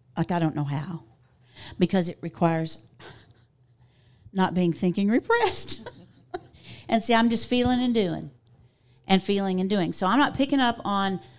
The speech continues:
the minutes from the meeting or what anybody's thinking. I'm picking up on feelings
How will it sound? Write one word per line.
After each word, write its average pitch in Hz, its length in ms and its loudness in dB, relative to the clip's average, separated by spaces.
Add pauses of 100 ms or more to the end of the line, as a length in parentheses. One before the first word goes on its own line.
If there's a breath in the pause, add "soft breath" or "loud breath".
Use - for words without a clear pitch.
(140 loud breath)
the 190 140 4
minutes 196 340 0
from 185 140 -2
the 170 80 4
meeting 294 800 2
or 170 340 2
what 180 240 2
anybody's 170 600 2
thinking. 247 500 2 (400 loud breath)
I'm 220 220 4
picking 220 200 0
up 190 140 -2
on 170 160 -2
feelings 277 720 0